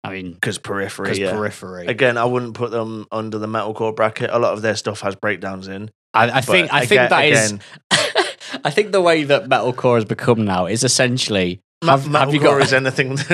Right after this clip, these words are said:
Speaker 2: with breakdowns in, but
Speaker 1: <laughs> and maybe a bit of s-, clean singing every
Speaker 2: Peri-,
Speaker 1: now and then.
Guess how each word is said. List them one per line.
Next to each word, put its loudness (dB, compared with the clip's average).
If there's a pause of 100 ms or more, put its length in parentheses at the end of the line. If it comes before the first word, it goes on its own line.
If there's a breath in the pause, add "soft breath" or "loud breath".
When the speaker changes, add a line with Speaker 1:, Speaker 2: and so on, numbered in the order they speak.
(120)
Speaker 2:
with -2
breakdowns 2
in, -4
but 2
Speaker 1:
<laughs> 2
and 4
maybe 4
a 4
bit 2
of 4
s-, 2
clean 0
singing 2
every 2
Speaker 2:
Peri-, 8
Speaker 1:
now 0
and 0
then. 0